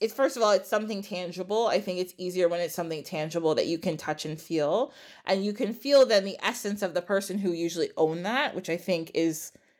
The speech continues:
it makes life easier. One thing that I remember we did years and years ago when I took this class, this is more than ten years ago, this, like, psychic class, we did this thing where it was, like, a sand reading.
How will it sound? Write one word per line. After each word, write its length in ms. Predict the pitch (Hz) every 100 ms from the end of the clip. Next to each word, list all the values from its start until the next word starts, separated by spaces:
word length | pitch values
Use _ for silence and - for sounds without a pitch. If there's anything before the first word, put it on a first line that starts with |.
| _
it 140 | - 175
makes 320 | 190 180 -
life 260 | 175 170 170
easier. 480 | 180 175 156 113 - - _ _
One 220 | 196 208
thing 200 | 247 339
that 120 | 285 214
I 80 |
remember 420 | 196 196 196 190 185
we 100 | 175
did 360 | 180 175 214 - _ _ _ _ _ _ _ _ _ _ - -
years 400 | 185 196 220 208
and 120 | 196
years 200 | 190 190
ago 260 | 202 180 156
when 140 | 170
I 80 | 170
took 240 | 180 196 -
this 160 | 170
class, 260 | - 139 -
this 100 | 226
is 40 |
more 160 | 214 175
than 140 | 139
ten 180 | 156 147
years 220 | 127 151
ago, 300 | - 67 - - - - -
this, 120 | 185
like, 140 | 170 165
psychic 460 | - 175 175 160
class, 600 | - 170 151 147 - - - - - _ _
we 460 | 185 214 247 277 294
did 180 | - 226
this 220 | 214 -
thing 300 | 240 208 175
where 180 | 175 170
it 60 |
was, 200 | 180 175
like, 200 | 170 170
a 40 | -
sand 520 | - 190 180 180 208
reading. 420 | 233 277 349 403